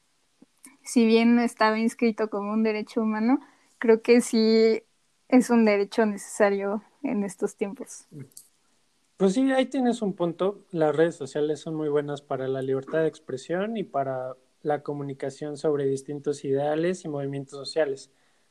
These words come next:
Speaker 2: Pero también, o sea, ese es el punto bueno. Pero si nos vamos al punto malo, las redes sociales, siendo honestos, masifica la vanidad, el egocentrismo y el narcisismo de las personas.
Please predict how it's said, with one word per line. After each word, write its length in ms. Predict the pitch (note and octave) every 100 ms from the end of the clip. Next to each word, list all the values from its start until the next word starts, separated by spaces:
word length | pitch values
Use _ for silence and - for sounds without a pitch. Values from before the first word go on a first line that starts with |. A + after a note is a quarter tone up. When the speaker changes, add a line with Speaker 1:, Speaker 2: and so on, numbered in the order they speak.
| _ _
Speaker 2:
Pero 420 | F#3 F#3+ F#3+ G3
también, 520 | G3 E3 D3+ D#3 D#3+ E3
o 80 | D3+
sea, 120 | F3
ese 140 | F3+
es 100 | A3+
el 100 | F3+
punto 360 | - E3+ E3+ D3+
bueno. 280 | E3 E3 - _ _ -
Pero 200 | D#3+ D3+
si 100 | E3
nos 140 | D#3
vamos 240 | F#3 G3+
al 100 | F#3+
punto 340 | - F3 F3 E3+
malo, 480 | D#3+ D#3 D#3 E3 -
las 220 | D#3 D3 C#3
redes 220 | D#3+ D#3
sociales, 640 | C#3 - D#3 D3+ D#3 D#3
siendo 260 | E3+ D#3+ D#3+
honestos, 640 | D#3 D#3 - E3 F#3+ - _ _ _ _ -
masifica 640 | E3+ D3 D#3 F3+ - F#3
la 140 | F3 D3+
vanidad, 680 | C#3 C3+ C3+ E3+ F3+ F#3+ F#3+ _
el 140 | D3+
egocentrismo 1000 | D3 C#3 C#3 C3+ E3+ F#3+ F3+ F3 F#3 F#3+ _
y 140 | D#3
el 140 | D#3 D#3
narcisismo 640 | D#3 D3+ D3+ - F3 F3+
de 80 | D3
las 140 | C3
personas. 560 | - C3+ F#3 D#3 -